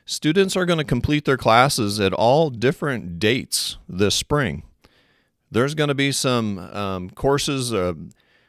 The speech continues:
where students can work ahead, and maybe they're done mid-April, late April, first of May. Um, we want 'em done by May twenty-second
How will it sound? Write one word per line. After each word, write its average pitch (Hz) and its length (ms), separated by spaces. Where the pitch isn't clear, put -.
where 107 260
students 131 440
can 113 180
work 127 220
ahead, 123 480
and 113 360
maybe 120 260
they're 123 200
done 117 460
mid-April, 123 880
late 110 220
April, 123 440
first 113 340
of 120 120
May. 123 300
Um, 95 280
we 120 120
want 123 240
'em 147 120
done 98 240
by 104 140
May 104 220
twenty-second 127 640